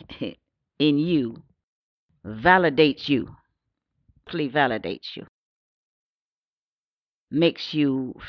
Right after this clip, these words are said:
feel like you ought to feel. Nobody can validate you like the divine nature can. So in it, you're validated. You're in your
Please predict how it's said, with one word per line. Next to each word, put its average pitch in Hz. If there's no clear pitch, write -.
feel 151
like 135
you 135
ought 190
to 135
feel. -
Nobody 135
can 147
validate 139
you 110
like 139
the 131
divine 127
nature 110
can. -
So -
in 220
it, 139
you're 131
validated. 117
You're 151
in 196
your 147